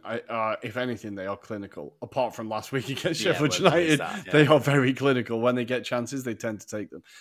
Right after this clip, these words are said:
Speaker 1: So that'll be a really interesting one. Lovely bit of Sunday night, a Sunday afternoon viewing
Speaker 2: Yeah.
Speaker 1: that. And then on Monday night, we have Everton taking on Crystal Palace. I feel like this is a big one. If Everton win this, they kind of start to drag themselves a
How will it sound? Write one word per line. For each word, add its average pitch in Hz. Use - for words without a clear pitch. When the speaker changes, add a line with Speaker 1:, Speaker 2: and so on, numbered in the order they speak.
Speaker 1:
So -
that'll 139
be 156
a 143
really 135
interesting 120
one. 117
Lovely 170
bit 120
of 117
Sunday 107
night, 104
a 104
Sunday 107
afternoon 101
viewing 104
Speaker 2:
Yeah. -
Speaker 1:
that. 127
And 127
then 123
on 131
Monday 165
night, 113
we 113
have 113
Everton 156
taking 123
on 117
Crystal 151
Palace. 113
I 147
feel 196
like 156
this 131
is 117
a 120
big 107
one. 98
If 127
Everton 165
win 147
this, 113
they 120
kind 135
of 120
start 127
to 120
drag 113
themselves 110
a 113